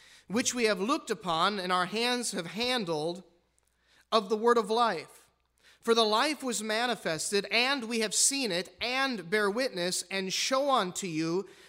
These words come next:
that eternal life which was with the Father, and was manifested unto us.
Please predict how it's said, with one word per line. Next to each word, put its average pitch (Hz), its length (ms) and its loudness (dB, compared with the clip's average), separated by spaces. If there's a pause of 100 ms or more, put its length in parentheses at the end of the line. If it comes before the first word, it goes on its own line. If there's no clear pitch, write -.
that 190 220 2
eternal 247 480 0
life 175 420 0 (400)
which 214 180 2
was 214 240 4
with 220 360 -2
the 214 80 0
Father, 170 680 0 (280)
and 185 480 0 (300)
was 170 240 -2
manifested 185 1000 -2
unto 175 280 -4
us. 190 560 -4